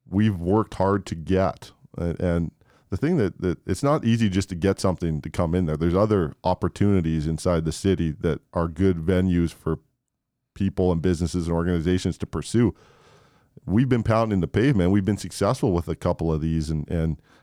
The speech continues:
you know what? Like, last year, the, the Beer Fest that we held, um,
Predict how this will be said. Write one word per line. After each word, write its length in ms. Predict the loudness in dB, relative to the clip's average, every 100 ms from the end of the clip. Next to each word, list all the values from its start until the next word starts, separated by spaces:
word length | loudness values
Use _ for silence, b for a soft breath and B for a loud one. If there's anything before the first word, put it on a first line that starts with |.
| -4
you 60 |
know 60 | 0
what? 140 | 2
Like, 140 | 2 0
last 320 | 0 0 0
year, 220 | 0 0
the, 160 | 0 -2
the 160 | -2
Beer 300 | -4 0 0
Fest 280 | 2 0 0
that 100 | 0
we 160 | 0 0
held, 300 | 0 0 -4 b b b b -10
um, 460 | -6 -4 -2 -4